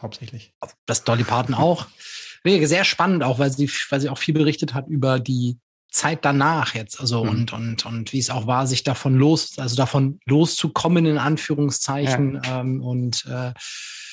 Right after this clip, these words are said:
Speaker 2: und dem inneren Gefühl da zu folgen, dass das trotzdem das Richtige ist. Und
Speaker 1: Mhm.
Speaker 2: ja, ich meine, wenn man dann sich Aufnahmen anguckt, wie sie bei Rock am Ring stehen, äh, supergeiles Live-Konzert.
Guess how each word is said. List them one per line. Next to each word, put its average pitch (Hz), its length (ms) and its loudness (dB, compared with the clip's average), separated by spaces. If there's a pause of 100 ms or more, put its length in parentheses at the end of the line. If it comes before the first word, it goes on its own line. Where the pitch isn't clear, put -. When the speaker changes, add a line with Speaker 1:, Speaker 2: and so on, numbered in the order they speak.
(340)
Speaker 2:
und 127 180 -2
dem 127 80 2
inneren 139 340 4
Gefühl 147 240 2
da 147 120 2
zu - 140 -4
folgen, 147 640 2
dass 127 200 -2
das 135 100 -6
trotzdem 160 320 0
das 110 160 -2
Richtige 123 360 -2
ist. 160 380 -2 (120)
Und 127 200 0
Speaker 1:
Mhm. - 560 -4
Speaker 2:
ja, 135 240 -2 (380)
ich - 80 -4
meine, 131 160 2
wenn 139 80 4
man 143 100 4
dann 151 160 4
sich 156 160 2
Aufnahmen 156 440 2
anguckt, 156 340 -2
wie 147 40 2
sie 135 120 2
bei 139 100 2
Rock 139 240 0
am 147 120 4
Ring 143 260 2
stehen, 156 500 0
äh, 143 540 0
supergeiles 139 720 2
Live-Konzert. 139 840 0